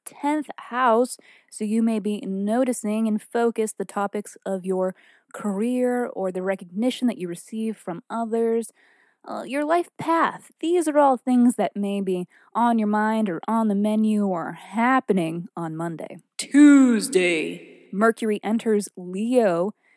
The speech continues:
It will not be here for long, so you better make it count, baby. Definitely a time to express yourself. Be creative in mind and in expression.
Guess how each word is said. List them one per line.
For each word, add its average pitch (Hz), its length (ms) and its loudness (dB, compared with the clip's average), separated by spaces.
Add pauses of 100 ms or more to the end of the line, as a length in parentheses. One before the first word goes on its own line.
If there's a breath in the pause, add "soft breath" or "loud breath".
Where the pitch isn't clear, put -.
(180)
It 247 160 -4
will 269 260 2
not 233 540 0
be 233 260 -2
here 226 200 2
for 220 440 2
long, 233 560 -2
so - 160 -6
you 196 160 0
better 185 280 0 (100)
make 160 200 -10
it 196 80 -6
count, - 300 -14
baby. 143 340 -16 (280 soft breath)
Definitely 277 520 0
a 196 100 -4
time 214 260 -4
to 214 260 -4
express 190 800 -4
yourself. - 440 -10 (240)
Be 277 360 -4 (160)
creative 285 640 -2
in 208 200 0
mind 190 520 -2
and 196 340 -4
in 262 80 0
expression. - 880 -2